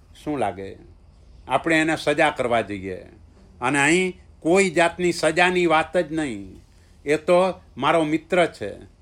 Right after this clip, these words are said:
અને આવો મિત્ર મને ક્યાંથી મળે? એટલે કે પોતાના આત્માને, "પ્રાણી તું કાયરપણું પરિહરજે." હવે તું કાયરપણું રાખતો નહીં,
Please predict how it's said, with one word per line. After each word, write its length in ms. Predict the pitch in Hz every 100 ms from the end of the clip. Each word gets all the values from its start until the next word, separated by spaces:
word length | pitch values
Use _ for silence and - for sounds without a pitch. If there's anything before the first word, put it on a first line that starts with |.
| - _ -
અને 160 | 135 156
આવો 340 | 147 175 190
મિત્ર 400 | 170 165 - 180
મને 240 | 165 175
ક્યાંથી 380 | 175 185 185 196
મળે? 420 | 175 135 117 101 - _ _ -
એટલે 160 | 165
કે 240 | 180 185 170
પોતાના 560 | 170 160 180 175 165
આત્માને, 360 | 156 170 160 156
"પ્રાણી 800 | - 147 165 196 220 220 - - _ -
તું 240 | 196 196
કાયરપણું 880 | - 147 180 220 226 - 202 214 208
પરિહરજે." 880 | 190 190 190 180 175 147 120 95 90 - _ - -
હવે 140 | 135
તું 260 | - 185 -
કાયરપણું 720 | 156 170 196 190 190 196 175
રાખતો 400 | 160 - 202 202
નહીં, 460 | 202 196 123 95